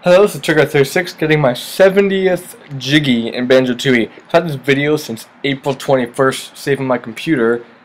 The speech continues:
and I finally wanted to upload it to YouTube. It's been way too long. So this is Trigger thirty-six with J-, J-, Jiggy seventy in Banjo-Tooie and Jiggy Wiggy Challenge ten. A lot of Jiggy Wiggy niggas stuff.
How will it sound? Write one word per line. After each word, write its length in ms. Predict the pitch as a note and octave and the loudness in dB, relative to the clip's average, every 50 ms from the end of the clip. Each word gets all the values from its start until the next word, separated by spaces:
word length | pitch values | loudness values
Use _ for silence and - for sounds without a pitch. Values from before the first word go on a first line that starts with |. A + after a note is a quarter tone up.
| _ _ _ _ _ _ - | _ _ _ _ _ _ -2
and 300 | A#2+ A#2 A#2 A#2 A2 - | 0 2 2 0 0 -2
I 80 | A#2 A2+ | -4 -4
finally 260 | - - C3 B2+ B2+ | 0 0 0 2 2
wanted 300 | B2 B2 A#2+ A#2+ A2+ A2+ | 4 4 4 2 2 -2
to 260 | - A#2+ A2+ A2 G#2+ - | -6 -6 -6 -6 -4 -2
upload 400 | - A2+ A2+ - A#2 A2+ A2 A2 | -4 -4 -4 -4 -4 -2 -2 -2
it 80 | A2 - | -4 -6
to 160 | - - A#2 | -8 -14 -12
YouTube. 380 | A2+ A#2 A2+ - A#2 A2 G#2+ A2 | -12 -12 -10 -6 -6 -6 -4 -6
It's 160 | G#2+ G#2 - | -8 -8 -8
been 100 | - G#2+ | -8 -6
way 140 | G#2+ G#2 G#2 | -4 -4 -4
too 140 | - A#2 A2+ | -4 -4 0
long. 360 | C3 C3+ B2+ B2 C3 C3+ - - - - _ _ | 4 4 4 4 2 0 -6 -14 -20 -20 _ _
So 120 | - F3 | -4 -4
this 100 | F#3+ F#3 | -2 -2
is 80 | E3 C#3 | -4 0
Trigger 260 | - D#3+ D3 C#3+ C3 | 0 2 4 4 2
thirty-six 480 | C3 C#3+ C3+ - - D3+ D3+ D3+ - | 4 2 -2 0 0 -2 -2 -2 -4
with 260 | - C3 B2 - - - | -4 -4 -4 -6 -14 -16
J-, 160 | C3+ - - - - - | -16 -14 -14 -16 -18 -14
J-, 240 | - - E3 D#3 | -6 -6 -6 -6
Jiggy 360 | D3 - - F#3+ G3+ G3 F#3 - | -6 -2 2 2 2 4 2 -2
seventy 580 | - - F3 F3 E3 E3 D#3+ C3+ A#2+ A#2 B2 C3 | 2 2 2 2 2 0 -2 -2 -2 -2 -2 -2
in 120 | B2+ B2 | -2 -2
Banjo-Tooie 600 | B2 B2 B2 A#2+ A#2 A2 - C3+ B2+ C3+ C3 B2 | -2 -2 -2 -2 -6 -8 -6 -4 -2 -2 -2 -2
and 100 | A#2+ A#2+ | -4 -6
Jiggy 280 | A#2+ C3+ C#3+ C#3+ D3+ D3 | -6 -8 -6 -4 -4 0
Wiggy 320 | C#3 C3+ C3 C3 C3+ C3 | 2 2 2 2 0 -6
Challenge 500 | B2+ - C3+ A#2 A#2 A#2+ A#2+ A#2 A2+ - - | -4 0 2 4 4 4 2 0 -4 -8 -14
ten. 360 | - - C3+ B2+ A#2 G#2+ G2 - - - - - - - | -12 -6 -2 -2 -2 -2 -6 -12 -20 -20 -20 -20 -8 0
A 60 | C3 | 2
lot 120 | C3 C3 | 2 2
of 40 | B2+ | 2
Jiggy 200 | B2+ C3 B2+ B2+ | -2 -2 -2 0
Wiggy 200 | A#2+ C3 A#2+ A#2+ | 0 0 -2 -2
niggas 380 | A2+ A2+ G#2+ G#2 G2+ - - - - _ - - - - _ _ _ _ _ - - - - _ | -2 -4 -4 -4 -6 -8 -10 -20 -20 _ -20 -20 -20 -20 _ _ _ _ _ -20 -20 -20 -20 _
stuff. 540 | - - - - A2 G2 - - - - | -20 -6 -2 0 0 0 0 -6 -16 -20